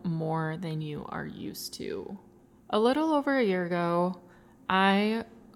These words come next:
was unemployed and I spent most of my time at home doing absolutely nothing. And because I had nothing to do, if you guys know me, like, work and keeping busy and knowledge and learning and all of that is one of my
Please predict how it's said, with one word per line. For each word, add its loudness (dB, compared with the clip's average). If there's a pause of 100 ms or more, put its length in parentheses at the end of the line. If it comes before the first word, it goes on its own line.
was 2
unemployed 0
and -2
I -6
spent -4
most -2
of -6
my 2
time -2
at -6
home -2
doing -4
absolutely -2
nothing. -2 (380)
And 2
because 2
I -2
had -2
nothing -2
to -8
do, -2 (1120)
if 2
you 6
guys 6
know 0
me, 0 (480)
like, -10
work 0 (180)
and -2
keeping -2
busy -2
and -6
knowledge -4
and -8
learning -4
and -6
all -2
of -6
that 0
is -6
one -4
of -8
my -6